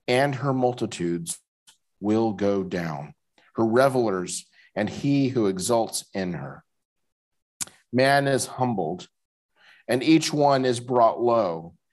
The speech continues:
and the eyes of the haughty are brought low. But the Lord of hosts is exalted in justice,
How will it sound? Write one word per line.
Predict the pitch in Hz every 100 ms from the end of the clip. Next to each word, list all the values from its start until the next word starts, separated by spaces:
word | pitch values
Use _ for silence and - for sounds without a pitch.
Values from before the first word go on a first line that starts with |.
| _
and | - 117
the | -
eyes | 90 143 151 151 147 -
of | - 131
the | 127
haughty | - 113 110 - 87 82 - _ _ _
are | 98
brought | 95 95 95 -
low. | 92 85 71 69 _ _ _ _ _ _ _ _ _ _ - _
But | 123
the | 107
Lord | 110 120 135 135
of | 123
hosts | - 147 113 -
is | 131 120
exalted | 127 110 135 165 180 180 156
in | - 127 120
justice, | 113 139 135 - 87 85 -